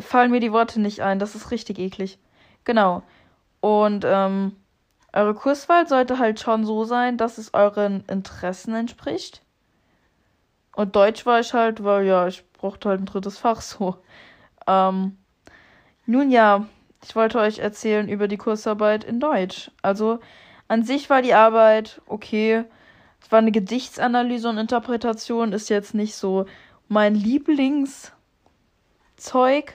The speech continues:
sag ich jetzt mal. Ich weiß es nicht. Also interpretieren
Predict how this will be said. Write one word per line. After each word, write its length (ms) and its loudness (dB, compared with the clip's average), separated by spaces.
sag 260 2
ich 120 -14
jetzt 220 -4
mal. 240 -2
Ich 180 -8
weiß 240 0
es 180 -2
nicht. 300 2
Also 160 2
interpretieren 800 -2